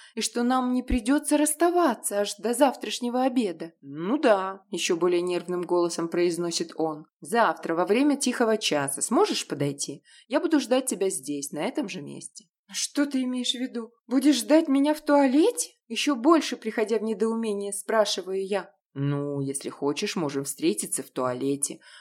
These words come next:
Хотя всё-таки лучше на старом нашем месте. Там не так сильно пахнет», улыбается он. Я люблю, когда он шутит, но сейчас мне совсем не смешно. Пытаюсь представить,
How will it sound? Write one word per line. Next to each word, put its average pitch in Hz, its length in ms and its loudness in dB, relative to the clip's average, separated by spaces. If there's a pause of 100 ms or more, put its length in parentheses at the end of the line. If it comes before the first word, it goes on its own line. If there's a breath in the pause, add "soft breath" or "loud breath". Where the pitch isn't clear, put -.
Хотя 269 420 0
всё-таки 190 520 -4
лучше 196 380 -2
на 151 160 -6
старом 127 580 -6 (240 loud breath)
нашем 139 420 -2
месте. - 460 -8 (380 soft breath)
Там 147 400 0
не 170 140 0
так 127 280 0
сильно 131 360 -4
пахнет», - 500 -6 (400)
улыбается - 720 -6
он. - 260 -12 (220)
Я 226 320 2
люблю, 240 360 -2
когда 185 320 -2
он 190 100 -2
шутит, - 500 -8 (380 loud breath)
но 220 120 0
сейчас 214 760 -4 (260 soft breath)
мне 160 300 -8
совсем 175 560 -4
не 190 80 -6
смешно. 180 600 -4 (340)
Пытаюсь 254 460 0
представить, 254 960 0